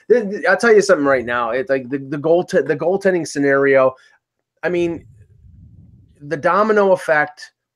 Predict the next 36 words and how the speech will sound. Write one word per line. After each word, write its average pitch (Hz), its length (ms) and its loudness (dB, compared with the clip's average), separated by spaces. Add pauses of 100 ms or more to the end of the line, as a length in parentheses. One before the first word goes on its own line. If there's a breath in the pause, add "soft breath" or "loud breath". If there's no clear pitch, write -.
(440)
Grubauer 185 540 2
going 160 180 2
to 143 60 -4
Colorado, 127 720 0
I 127 120 -2
think, 147 300 -10
puts - 220 -12
Varlamov 123 1000 -2 (200)
in 123 120 -10
the 123 80 -8
market 117 560 -4
for 117 180 -16
teams 123 360 -10
that 117 80 -8
are 117 100 -6
looking 117 220 -10
for 120 120 -12
goaltenders. 117 540 -8
He's 110 140 -14
got 110 240 -2
one 131 200 0
year 131 220 -2
left 123 240 0
at 104 160 -14
six, - 720 -4 (300 soft breath)
which 117 160 -14
is 117 180 -12
pro-, 123 400 -2
or 127 80 2
five 143 240 0
point 123 240 -2
nine. 110 320 -6 (300 loud breath)
It's - 140 -8
a 123 40 -2
little 143 180 2
pricey. 120 600 -2